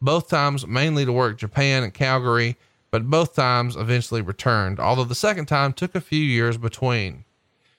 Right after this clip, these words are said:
Now, you've told this story before. Chat me up here. Meltzer's saying that they quit. I know you're gonna say different.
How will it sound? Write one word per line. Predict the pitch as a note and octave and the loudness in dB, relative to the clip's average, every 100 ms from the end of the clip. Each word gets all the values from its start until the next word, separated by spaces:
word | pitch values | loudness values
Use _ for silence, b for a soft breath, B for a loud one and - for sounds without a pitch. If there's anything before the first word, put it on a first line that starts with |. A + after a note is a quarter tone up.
| _ | _
Now, | - | 0
you've | D3 A3 | 0 0
told | - A3+ F#3+ | 2 2 2
this | G3+ | -4
story | - G#3 G3+ | 2 4 4
before. | D#3 C#3 C#3 B2+ B2 B2+ C#3 _ _ _ _ _ _ _ _ | 2 -2 0 2 2 2 -4 _ _ _ _ _ _ _ _
Chat | - D#3+ E3+ | 0 0 2
me | F3+ F#3 | 2 2
up | F3 - | 2 0
here. | C3 F2+ - - _ _ _ _ | 0 0 -4 -12 _ _ _ _
Meltzer's | A2+ C#3 - F3+ D#3 | 0 0 2 -2 0
saying | E3 D#3 D#3+ | 0 2 0
that | D3 - | -2 -2
they | C3+ | -4
quit. | - F3 F3 C3+ _ _ _ - | 2 4 4 0 _ _ _ 0
I | |
know | B2 C#3+ | 4 6
you're | D#3 C#3 | 4 4
gonna | C#3+ C3+ | 4 4
say | D3+ C#3+ | 4 2
different. | C3 G#2+ - - | 4 2 0 -14